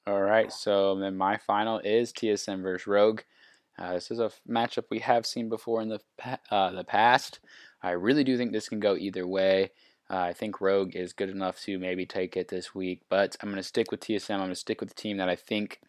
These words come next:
if they come out playing like the T S M, they, uh, that won seven in a row at Mobile Masters, one that came into Split two, uh, you know, playing some of the best Vangler they've been playing in a while. I think T S M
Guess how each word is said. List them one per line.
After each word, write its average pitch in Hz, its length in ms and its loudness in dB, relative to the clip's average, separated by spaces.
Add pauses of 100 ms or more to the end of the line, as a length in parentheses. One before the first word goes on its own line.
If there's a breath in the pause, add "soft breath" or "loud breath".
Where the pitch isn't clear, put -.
(720)
if - 60 -20
they 101 120 -2
come 107 200 -2
out 104 340 4 (380 soft breath)
playing 101 280 0
like 98 120 -2
the - 80 -16
T 104 160 0
S - 180 -2
M, 98 240 -2
they, 92 380 2 (360 soft breath)
uh, 87 360 0
that 90 240 0
won 104 300 2
seven 104 340 2
in 95 80 -2
a 90 120 -4
row 101 540 4
at 87 220 -4
Mobile 85 200 -8
Masters, 104 580 4
one 95 100 -6
that 80 120 -10
came 104 240 -2
into 90 380 -2
Split - 300 -4
two, 101 460 -2 (380 soft breath)
uh, 85 40 -6
you 82 100 -8
know, 82 80 -10
playing 101 340 0
some 101 140 -6
of 98 40 -4
the 90 140 -2
best 92 160 -2
Vangler 98 300 0
they've 92 80 0
been 87 100 -6
playing 92 240 -6
in 82 60 -10
a 80 80 -10
while. 95 540 4
I 87 40 -10
think 98 220 -8
T - 160 -6
S 92 200 -6
M 95 320 -4